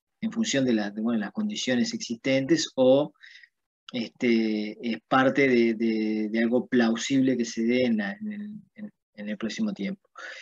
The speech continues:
Eh, yo provengo de una, o sea, el Uruguay es un país muy chiquito, o sea, eh,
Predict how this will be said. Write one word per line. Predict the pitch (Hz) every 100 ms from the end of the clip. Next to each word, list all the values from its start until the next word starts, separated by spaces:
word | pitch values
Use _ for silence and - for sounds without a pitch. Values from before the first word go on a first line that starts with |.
| - - - - _ _ _ _ _ _ 135 127 - _
Eh, | - 131 131 131 127 123 123 120 120 131 _ _ _ _ _ - - _ _ _
yo | - - 165
provengo | 175 175 180
de | 180
una, | 175
o | 151 156 -
sea, | 147
el | 143 143 143
Uruguay | 156 165
es | 196
un | 180
país | 156 160
muy | 165
chiquito, | 156 131 160 175 156 165
o | - _ -
sea, | 131 123 117 113 107 107
eh, | 117 110 110 107